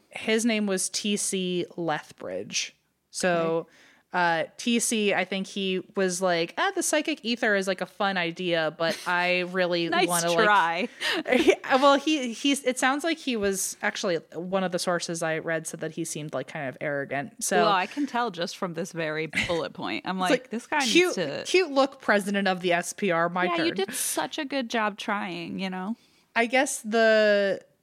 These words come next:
Speaker 1: his reasoning was he was like, "I want something a little more scientifically measurable." And so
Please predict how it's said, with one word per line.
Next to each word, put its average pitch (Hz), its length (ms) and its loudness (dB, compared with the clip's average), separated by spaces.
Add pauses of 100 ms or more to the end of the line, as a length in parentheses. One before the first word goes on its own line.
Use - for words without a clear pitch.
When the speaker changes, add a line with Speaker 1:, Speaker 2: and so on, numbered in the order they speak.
(260)
Speaker 1:
his 214 320 2
reasoning 190 480 -2
was 175 120 -2
he - 140 -6
was 175 100 -4
like, 170 160 -6
"I 196 140 0
want 233 240 -2
something 240 280 -2
a 202 80 2
little 196 180 2
more 190 180 2
scientifically 165 1300 -4 (760)
measurable." 156 1120 -4
And 202 200 0
so 175 440 2